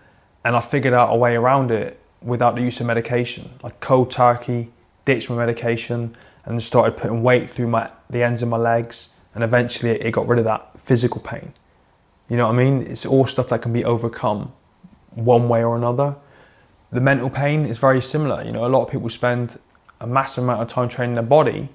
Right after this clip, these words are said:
but not very much time training their mind. You know, read the right books, consume the right content on social media, meditate,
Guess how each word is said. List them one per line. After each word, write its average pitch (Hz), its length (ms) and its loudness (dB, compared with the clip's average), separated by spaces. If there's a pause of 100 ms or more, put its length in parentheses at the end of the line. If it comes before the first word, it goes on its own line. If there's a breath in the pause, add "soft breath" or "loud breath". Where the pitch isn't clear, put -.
(300 soft breath)
but 107 100 -10
not 117 280 2
very 120 200 2
much 117 220 -4
time 117 400 -2 (320)
training 120 260 -4
their 110 100 -4
mind. 120 440 -4 (500 soft breath)
You 117 60 -6
know, 117 140 2
read 127 260 2
the 135 80 0
right 120 280 2
books, - 340 0
consume 135 380 -4
the 131 80 0
right 127 200 2
content 127 460 -6
on 117 80 -6
social 120 420 -6
media, 123 420 -2 (480 soft breath)
meditate, 127 680 0